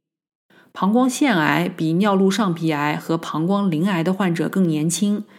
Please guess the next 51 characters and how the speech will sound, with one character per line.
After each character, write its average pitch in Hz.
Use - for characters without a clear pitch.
女 160
性 202
更 180
多。 175
尿 233
路 208
上 202
皮 185
癌 160
和 170
膀 170
胱 196
鳞 165
癌 160
的 170
肿 156
瘤 156
突 196
变 233
负 247
荷 -
，T 233
M 185
B， 196
显 170
著 208
高 233
于 175
膀 170
胱 196
腺 202
癌。 139
罕 165
见 247
的 170
C 226
D 226
二 208
七 190
四， 220
也 160
就 175
是 165
P -
D 208
L 170
one 202
扩 196
增 202
病 196
例， 170